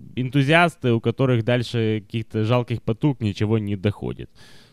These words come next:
Ну, собственно, делайте выводы. Как бы людям творческим, людям талантливым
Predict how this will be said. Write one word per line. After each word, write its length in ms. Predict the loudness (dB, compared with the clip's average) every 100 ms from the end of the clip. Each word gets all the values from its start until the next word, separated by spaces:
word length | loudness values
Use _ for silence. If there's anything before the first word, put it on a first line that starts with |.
| _
Ну, 160 | -16 -2
собственно, 300 | -2 0 0
делайте 440 | 4 4 4 2
выводы. 520 | 2 2 2 -2 -6 -10
Как 100 | -20
бы 140 | -12 -8
людям 640 | -8 -6 -2 0 2 -2
творческим, 720 | 0 2 2 0 -4 -4 0
людям 340 | 0 2 -2 -2
талантливым 760 | -2 0 -2 -2 0 0 -2